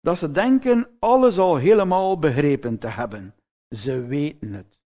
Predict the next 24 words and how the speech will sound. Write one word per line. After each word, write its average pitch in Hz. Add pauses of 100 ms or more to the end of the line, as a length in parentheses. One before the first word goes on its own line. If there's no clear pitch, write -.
(140)
En -
het 76
begon 107
allemaal 127
met 123
Nicodemus. 117 (200)
"Wij 135 (180)
weten." 107
Herinner 139
u? 165 (1500)
Ze -
hebben 190
natuurlijk 254
al 190
een 147
lange 175
traditie 143
van 135
ongeveer 156
vijftienhonderd 165
jaar 147
als 131
Gods -
volk. -